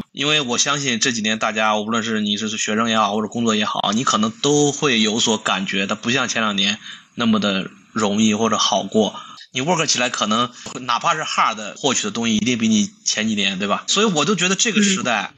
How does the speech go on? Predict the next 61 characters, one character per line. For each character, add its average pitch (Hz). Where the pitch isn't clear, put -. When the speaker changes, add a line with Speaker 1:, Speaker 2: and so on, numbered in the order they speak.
Speaker 1:
包 170
括 185
你 117
现 143
在 135
这 135
个 113
情 110
况， 107
我 104
都 139
觉 131
得 127
我 110
们 110
应 117
该 95
调 113
整 120
好 107
自 -
己 113
的 101
心 117
态， 107
Speaker 2:
嗯。 -
Speaker 1:
去 160
做 143
一 -
些 147
对 151
于 135
我 131
们 117
自 -
己 113
的 110
人 117
生 143
非 175
常 131
有 113
帮 135
助 131
的 110
一 107
些 107
积 -
累。 95
你 139
有 143
证 170
肯 127
定 160
比 127
没 110
证 196
要 123
好 107
得 101
多， 104